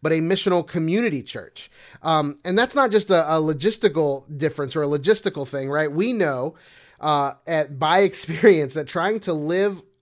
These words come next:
life as a disciple of Jesus on mission and orienting your life around that missio Dei, right, God's mission, is exhausting and lonely work if you're trying to do that life alone.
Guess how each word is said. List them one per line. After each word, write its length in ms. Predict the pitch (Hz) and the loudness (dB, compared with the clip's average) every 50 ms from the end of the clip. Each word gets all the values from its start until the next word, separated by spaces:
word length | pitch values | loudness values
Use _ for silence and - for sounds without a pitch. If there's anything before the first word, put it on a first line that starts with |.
| _ _ _ _ _ _ _ _ | _ _ _ _ _ _ _ _
life 520 | - 160 160 170 156 135 127 151 147 - - | -6 -2 0 0 0 0 -2 -6 -8 -10 -10
as 160 | 147 151 127 | -10 -8 -6
a 60 | 143 139 | -6 -6
disciple 560 | 131 131 131 - 175 180 208 202 208 220 220 | -8 -8 -6 -2 0 0 0 2 2 2 2
of 140 | 208 180 131 | 2 2 -2
Jesus 600 | 127 131 123 107 98 120 131 151 - - - _ _ _ _ _ _ _ _ _ _ _ _ - | -10 -10 -10 -10 -10 -12 -12 -12 -14 -20 -20 _ _ _ _ _ _ _ _ _ _ _ _ -6
on 360 | - 160 185 214 233 214 185 175 | -2 0 2 2 2 2 2 2
mission 520 | 185 175 - - 135 127 131 143 165 165 | 0 0 -2 -6 -6 -6 -6 -6 -8 -10
and 200 | - 151 151 156 - - | -8 -8 -8 -8 -8 -4
orienting 680 | 170 185 214 226 226 214 214 202 190 - 196 180 175 | 2 4 4 6 6 4 4 2 0 -2 -4 -2 -2
your 140 | 165 160 156 | 0 0 0
life 280 | 151 156 165 160 - | 0 -2 -2 -2 -2
around 360 | 156 143 147 151 165 175 165 | -2 -2 0 0 0 0 -2
that 160 | 156 143 135 135 | -2 -4 -6 -6
missio 580 | 147 160 175 170 - - 160 156 147 143 135 | -4 -4 -4 -4 -6 -6 -2 -2 -2 -2 -2
Dei, 380 | 127 143 143 139 127 123 127 135 | -2 -2 -2 -2 -4 -4 -6 -6
right, 280 | 131 135 143 143 123 | -4 -4 -6 -6 -8
God's 400 | 120 147 147 156 165 170 156 139 | -6 -4 -2 -2 -2 -2 -4 -6
mission, 440 | 139 151 156 151 - 120 113 113 113 - _ _ _ _ _ _ _ _ _ - | -8 -8 -8 -8 -8 -10 -12 -12 -14 -16 _ _ _ _ _ _ _ _ _ -6
is 180 | 156 160 147 135 | -4 -4 -4 -4
exhausting 1000 | 143 151 135 135 135 120 113 135 147 147 160 180 - - - 208 208 208 202 143 | -6 -8 -8 -8 -10 -8 -6 -4 -4 -2 -2 -4 -6 -4 0 0 2 2 0 -2
and 220 | 143 135 131 127 | -6 -8 -6 -6
lonely 320 | 135 135 147 147 143 147 | -4 -4 -2 -2 -4 -4
work 380 | 135 123 123 113 98 - _ _ _ _ _ _ _ _ _ _ _ _ _ _ _ _ _ _ - - _ _ _ _ - | -6 -6 -8 -10 -10 -12 _ _ _ _ _ _ _ _ _ _ _ _ _ _ _ _ _ _ -20 -20 _ _ _ _ 4
if 240 | 226 220 208 214 - | 4 4 4 4 -2
you're 100 | 170 - | -4 -2
trying 240 | - 170 165 160 | -2 -2 -2 -2
to 60 | 151 147 | -2 -4
do 120 | 143 147 | -2 -2
that 180 | 147 139 135 135 | -2 -4 -4 -6
life 240 | 139 143 131 - | -6 -8 -8 -8
alone. 420 | 127 123 131 131 127 113 101 - | -10 -10 -8 -8 -8 -10 -12 -16